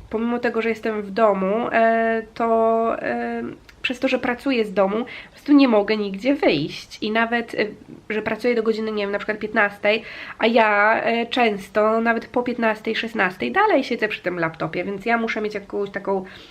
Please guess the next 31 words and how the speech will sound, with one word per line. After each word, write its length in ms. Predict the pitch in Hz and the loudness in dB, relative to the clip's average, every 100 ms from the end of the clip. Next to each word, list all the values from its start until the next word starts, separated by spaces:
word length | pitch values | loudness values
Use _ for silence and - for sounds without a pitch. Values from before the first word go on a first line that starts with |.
| - - | -20 -4
samodyscyplinę, 1200 | - 226 220 - 208 - 214 196 190 190 208 - | 0 2 2 0 -4 -4 -6 -4 0 2 2 0
em, 880 | 202 202 202 202 202 208 208 208 - - - _ - | -2 0 -2 -4 -6 -8 -6 -8 -10 -16 -20 _ -2
ale 140 | 220 | 2
jakoś 180 | 247 262 | 2 0
tak 120 | 302 | -2
się 120 | 294 240 | -2 -4
dziwnie 340 | 254 226 190 | -4 -2 -2
czuję, 280 | 185 175 170 | -2 -2 -2
siedząc 360 | 170 151 160 | -4 -6 -6
w 80 | 165 | -6
domu. 340 | - 156 - - - | -4 -4 -4 -8 -10
Tak 180 | - 226 | -10 -6
jakoś 360 | 247 240 240 233 | -6 -4 -6 -4
mi 140 | 220 | -4
jest, 400 | 214 208 - - - - - - | -2 -2 -6 -20 -20 -20 -20 -2
nie 140 | 233 | 2
wiem, 120 | 226 214 | 4 2
czy 120 | 214 | 0
mogłabym 360 | 208 208 196 | 0 0 0
to 100 | 196 | 0
robić 280 | 202 190 190 | 0 0 -2
przez 280 | - 202 - | -6 -8 -6
cały 280 | - 196 190 | -2 -2 -2
czas, 560 | 190 185 247 294 - - - - - - - - | -2 0 0 -2 -10 -20 -20 -20 -20 -20 -14 -6
chociaż 260 | 403 427 | -2 2
myślę, 340 | 285 277 277 262 | 2 2 2 0
że 100 | 247 | 0
chyba 180 | 233 240 | -2 0
można 200 | 233 233 | 0 -2
się 120 | - | -4
przyzwyczaić. 1000 | - 226 - - 196 151 147 - - | -8 -8 -8 -2 0 0 -2 -8 -14